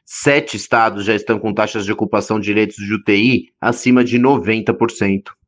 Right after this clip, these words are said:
Outro indício considerável é a taxa de contágio, chamada de R T, que superou o teto de um pela primeira vez em dois meses nas cinco regiões do país.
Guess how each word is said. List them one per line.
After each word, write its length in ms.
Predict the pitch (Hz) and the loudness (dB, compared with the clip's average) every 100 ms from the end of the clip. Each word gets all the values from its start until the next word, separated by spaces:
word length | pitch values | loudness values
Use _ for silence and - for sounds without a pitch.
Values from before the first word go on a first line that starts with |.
| _ | _
Outro 280 | - 214 180 | 2 2 4
indício 360 | 151 123 123 135 | 2 0 0 0
considerável 840 | 208 247 208 135 123 156 127 123 | 2 2 2 2 4 4 4 2
é 80 | 131 | 2
a 80 | 165 | 0
taxa 260 | 160 175 175 | 0 -2 -2
de 120 | - | 0
contágio, 680 | 180 175 147 147 127 101 - _ _ | 2 4 4 4 0 -4 -8 _ _
chamada 420 | - 107 117 123 | -2 0 2 0
de 140 | 104 | 2
R 180 | 123 135 160 | 0 0 -2
T, 280 | - 127 127 _ - - _ | 2 0 0 _ -20 -20 _
que 100 | - | -2
superou 440 | 202 202 208 196 214 | 0 2 4 4 4
o 80 | 208 | 2
teto 280 | 202 202 | 0 0
de 160 | 196 185 | -2 2
um 220 | 202 220 180 _ | 4 2 -2 _
pela 200 | 170 185 | 2 4
primeira 380 | 175 202 247 214 | 2 2 2 2
vez 300 | 151 185 180 | 4 4 2
em 80 | |
dois 260 | 180 226 185 | 0 0 2
meses 460 | 143 175 180 151 156 | 2 4 4 2 -2
nas 180 | 180 | -4
cinco 260 | - 208 208 | 0 -2 0
regiões 360 | 208 196 190 180 | -2 2 2 2
do 100 | 185 | 0
país. 520 | 190 180 165 - - | 0 0 -2 -10 -18